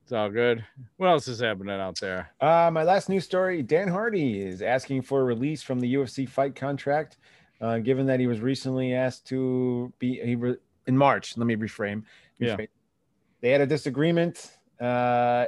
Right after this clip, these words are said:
Speaker 2: and now he's not gonna be commentating. He was like, "Hey, guys, I'm not commentating.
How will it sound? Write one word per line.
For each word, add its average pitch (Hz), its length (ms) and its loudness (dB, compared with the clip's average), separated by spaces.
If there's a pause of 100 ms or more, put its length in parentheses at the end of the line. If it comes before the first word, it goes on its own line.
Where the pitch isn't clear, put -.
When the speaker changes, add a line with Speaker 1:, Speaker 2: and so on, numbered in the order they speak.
(100)
Speaker 2:
and 131 480 -4
now 139 220 0
he's 131 140 0
not 131 160 2
gonna 135 140 -2
be 123 100 -2
commentating. 123 640 -2
He 123 80 0
was 123 100 -4
like, 139 140 2
"Hey, 185 160 0
guys, 143 480 2
I'm 123 180 0
not 123 200 -2
commentating. 170 680 -2